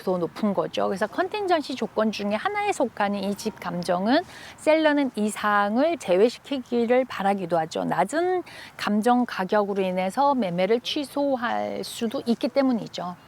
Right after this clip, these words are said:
네, 감정 비용은 대체적으로 바이어가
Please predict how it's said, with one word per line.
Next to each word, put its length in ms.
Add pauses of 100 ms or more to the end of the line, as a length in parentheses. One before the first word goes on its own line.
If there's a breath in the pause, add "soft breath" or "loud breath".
네, 260 (360 loud breath)
감정 480
비용은 440
대체적으로 840
바이어가 1080